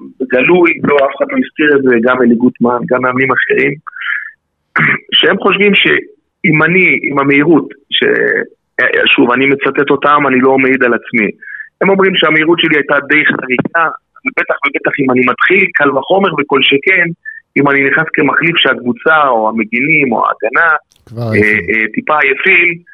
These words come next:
Speaker 1: זה הזמן שלך, כאילו, אה, אה, שזה יקבל משנה תוקף, <clears throat> כל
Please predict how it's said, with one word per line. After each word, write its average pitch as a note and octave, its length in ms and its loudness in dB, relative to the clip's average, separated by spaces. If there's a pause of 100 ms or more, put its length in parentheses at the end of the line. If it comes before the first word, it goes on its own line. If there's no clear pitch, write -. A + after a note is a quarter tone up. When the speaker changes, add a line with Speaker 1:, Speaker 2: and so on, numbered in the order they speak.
(220)
Speaker 1:
זה D#3+ 220 0
הזמן D3+ 280 -2
שלך, - 240 -4 (360)
כאילו, B2 400 -4 (140)
אה, A#2 60 2 (840)
אה, A2 160 0
שזה A#2 340 0
יקבל B2+ 340 0
משנה C#3 300 0
תוקף, B2+ 360 -2 (500)
<clears throat> - 300 -4
כל C3+ 100 2